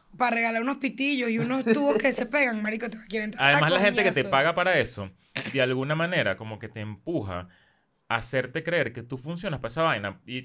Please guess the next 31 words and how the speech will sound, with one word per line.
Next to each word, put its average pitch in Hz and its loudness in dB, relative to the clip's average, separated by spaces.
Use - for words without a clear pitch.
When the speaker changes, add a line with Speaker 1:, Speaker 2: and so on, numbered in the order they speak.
Speaker 2:
tú 143 -10
lo 151 -2
que 175 -6
estás 160 -8
pensando 175 -2
es, 127 0
"¿Sabes 170 -6
que 156 -8
yo 120 -4
voy 127 0
a - 0
aceptar 156 -6
esto 151 -8
por 104 -10
plata?". 98 0
Porque, 117 -8
bueno, 143 -4
porque 107 -12
me 104 -10
gusta 165 -4
que, 127 -6
¿sabes? 170 2
Eh, 107 -2
lo 113 0
que 120 -6
me 113 -8
están 117 -6
ofreciendo 135 -6
de 160 0
plata, 147 0
pero 113 0